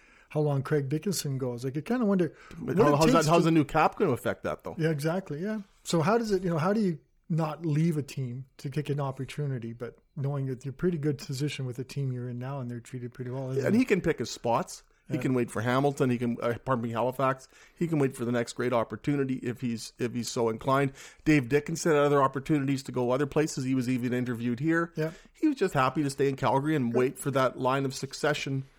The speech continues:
Speaker 2: to take place. Calgary seems to be a, a good place for a coach to develop and not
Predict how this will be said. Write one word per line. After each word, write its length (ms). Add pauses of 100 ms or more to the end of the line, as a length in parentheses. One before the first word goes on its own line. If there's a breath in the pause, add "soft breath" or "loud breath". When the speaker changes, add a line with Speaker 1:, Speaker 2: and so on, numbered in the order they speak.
(320 soft breath)
Speaker 2:
to 80
take 320
place. 500 (440)
Calgary 380
seems 240
to 80
be 160
a, 260
a 440
good 320
place 240
for 180
a 40
coach 340
to 60
develop 460
and 100
not 320